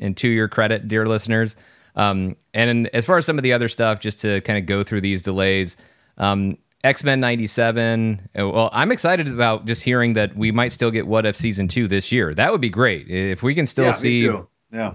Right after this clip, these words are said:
Speaker 1: And that's a nice break, right? You get, I know not necessarily a, a big break between Ahsoka and Loki, but we'll get Loki,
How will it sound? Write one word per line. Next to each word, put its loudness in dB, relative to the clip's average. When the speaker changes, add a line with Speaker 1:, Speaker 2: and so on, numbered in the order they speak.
Speaker 1:
And 4
that's 2
a 0
nice 0
break, 0
right? 0
You -2
get, 2
I 2
know 4
not 0
necessarily 2
a, 0
a -2
big -2
break 0
between 0
Ahsoka 0
and -2
Loki, 0
but -2
we'll 2
get -2
Loki, 2